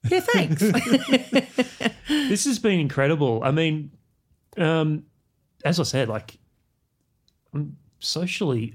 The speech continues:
Speaker 2: awkward and anxious. So for me to do this five times now by myself is just incredible.
Speaker 1: You're
Speaker 2: Sort of
Speaker 1: legend. <laughs>
Speaker 2: mind-blowing to me.
Speaker 1: <laughs>
Speaker 2: But something, um, my co-host Harmon, who's not here, s-, um, he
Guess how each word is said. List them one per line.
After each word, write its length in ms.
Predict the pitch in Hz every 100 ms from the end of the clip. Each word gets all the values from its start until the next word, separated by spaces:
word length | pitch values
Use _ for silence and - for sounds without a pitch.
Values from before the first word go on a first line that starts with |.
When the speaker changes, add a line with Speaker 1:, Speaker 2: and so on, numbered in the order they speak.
| -
Speaker 2:
awkward 480 | 117 117 - 113
and 180 | 107 -
anxious. 500 | 104 117 113 - 101
So 280 | - 127 117 110 - _ _ _ _ _
for 180 | - 160
me 340 | 135 175 139 120
to 100 | 110
do 220 | 151 143
this 680 | 127 110 151 - - - - _
five 400 | - 160 160 143
times 580 | 135 127 123 113 110 -
now 440 | 156 117 107 107 - -
by 160 | 120
myself 500 | 110 104 - 110 113
is 160 | 120 107
just 340 | 117 107 -
incredible. 480 | 120 110 117 107 110 -
Speaker 1:
You're 140 | 156 143
Speaker 2:
Sort 140 | 139
of 40 | 123
Speaker 1:
legend. 220 | 120 - - -
<laughs> 200 | - -
Speaker 2:
mind-blowing 760 | 135 135 139 147 139 120 110
to 140 | 98 113
me. 440 | 104 196 - 214 -
Speaker 1:
<laughs> 160 | 196 - - -
Speaker 2:
But 140 | 156 143
something, 400 | 208 226 196 - _ _ _ _ 202
um, 460 | 139 131 127 120 120
my 180 | 127 117
co-host 460 | - 117 107 104
Harmon, 340 | - 110 113 170
who's 160 | 131
not 140 | - 104
here, 300 | 104 120 147 - _
s-, 280 | - - -
um, 280 | 113 113 113
he 320 | 113 127 143